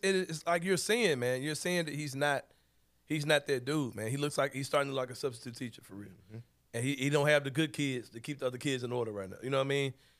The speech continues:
Speaker 1: And, um, and like I said, man, like, um, like I said, it's the injuries, yeah, all those type of things. Just Ja Morant being out, yeah. But this team should look more competent, man. They should look more prepared, more energetic, more ready to play.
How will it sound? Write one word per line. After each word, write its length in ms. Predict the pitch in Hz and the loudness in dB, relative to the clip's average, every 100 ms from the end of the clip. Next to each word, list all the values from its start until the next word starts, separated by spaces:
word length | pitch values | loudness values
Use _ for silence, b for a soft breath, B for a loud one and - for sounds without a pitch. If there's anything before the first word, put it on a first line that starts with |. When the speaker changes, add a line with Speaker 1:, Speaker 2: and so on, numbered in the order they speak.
| b _ - | b _ -2
Speaker 1:
And, 220 | 131 127 | 0 2
um, 480 | 127 123 117 110 95 _ _ | 2 2 0 -4 -12 _ _
and 300 | 123 123 120 - | -2 -2 -2 -2
like 140 | 139 | 0
I 60 | 143 | 0
said, 300 | 135 160 143 | 2 2 2
man, 320 | 135 135 131 - | 2 0 -2 -4
like, 220 | 117 113 | -4 -2
um, 440 | 120 127 117 107 104 _ _ _ _ _ - | 0 2 0 -4 -14 _ _ _ _ _ 0
like 100 | 147 | 2
I 40 | |
said, 140 | 151 156 | 2 0
it's 100 | 156 | 0
the 100 | 147 | 2
injuries, 380 | 170 160 156 147 | 2 4 2 4
yeah, 240 | 151 147 - | 4 4 2
all 160 | 135 | 2
those 160 | 147 139 | 2 2
type 180 | 147 139 | 0 0
of 60 | |
things. 280 | 147 143 139 | 0 0 0
Just 140 | 139 135 | -2 4
Ja 120 | 139 | 4
Morant 260 | 139 143 135 | 4 2 2
being 220 | 139 135 | 2 2
out, 160 | 127 127 | 2 2
yeah. 220 | 131 120 b b - | 0 0 b b -16
But 80 | - | -6
this 160 | 151 | -2
team 240 | - 165 147 | 2 2 2
should 220 | - 131 | -2 0
look 120 | 139 | -2
more 260 | 117 131 120 | 2 2 2
competent, 500 | - 135 107 98 - | 2 0 0 -8 -12
man. 220 | 95 98 | -10 -6
They 100 | 117 | -4
should 240 | 127 120 113 | -4 -2 2
look 240 | 135 - b b _ | 2 0 b b _
more 180 | 120 131 | 0 2
prepared, 540 | 127 110 135 127 107 | 0 0 2 4 2
more 180 | 117 131 | 0 0
energetic, 520 | 127 123 117 123 113 - _ - | 0 0 0 0 -2 -10 _ -6
more 360 | 120 143 139 | 2 6 6
ready 260 | 135 139 131 | 4 2 0
to 100 | 117 | -6
play. 320 | 123 131 113 | -2 -2 -2